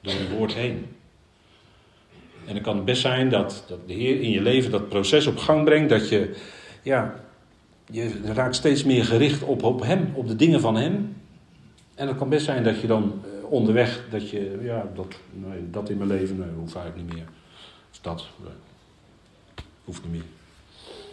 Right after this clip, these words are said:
Want waar het werkelijk om gaat, als we tot, hè, tot de kern terug, waar het werkelijk om gaat, is het gaat om hem in ons leven.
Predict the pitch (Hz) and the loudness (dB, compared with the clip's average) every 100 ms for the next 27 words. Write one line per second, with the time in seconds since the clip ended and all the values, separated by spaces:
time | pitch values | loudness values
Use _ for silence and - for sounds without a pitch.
0 | 381 - - _ _ - - - _ _ | -20 -20 -20 _ _ -20 -20 -20 _ _
1 | _ _ _ _ 127 143 143 151 147 202 | _ _ _ _ -2 0 0 -2 2 2
2 | 190 147 131 120 117 135 120 120 - - | 2 2 0 0 -2 -2 -4 -4 -6 -14
3 | - _ _ _ _ _ - - _ _ | -20 _ _ _ _ _ -20 -20 _ _
4 | _ 107 - 120 110 - - 110 131 139 | _ -8 -4 -2 -2 -4 -8 -2 -2 0
5 | 135 110 139 127 127 139 117 117 139 190 | 0 0 0 0 0 -2 0 0 0 0
6 | 170 113 117 110 180 175 - 117 117 - | 0 -4 -4 -4 -6 -8 -8 -8 -8 -8
7 | 147 139 113 185 165 120 123 107 101 87 | -6 -6 -4 -4 -6 -6 -4 -4 -6 -6
8 | 80 | -8